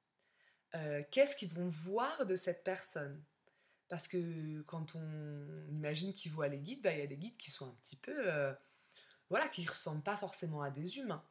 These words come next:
qui sont un petit peu étonnants, voire parfois un petit peu effrayants, ce qui ne veut pas dire qu'ils sont méchants du tout, hein. Euh, mais voilà, ça peut être dans notre iconographie, dans notre habitude des images, des images qui sont pas reliées à des choses spécifiquement positives.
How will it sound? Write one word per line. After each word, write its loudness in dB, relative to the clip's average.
qui -10
sont -4
un -2
petit -8
peu -6
étonnants, 2
voire 6
parfois 2
un 2
petit -6
peu -4
effrayants, -2
ce -2
qui 2
ne 4
veut 2
pas 2
dire -2
qu'ils -8
sont -6
méchants -2
du -2
tout, 2
hein. 0
Euh, -2
mais -2
voilà, 10
ça 0
peut 2
être 0
dans 0
notre -4
iconographie, 2
dans 0
notre -10
habitude 4
des 0
images, 2
des -2
images 0
qui -6
sont -4
pas 4
reliées 2
à 2
des -4
choses -4
spécifiquement -4
positives. -2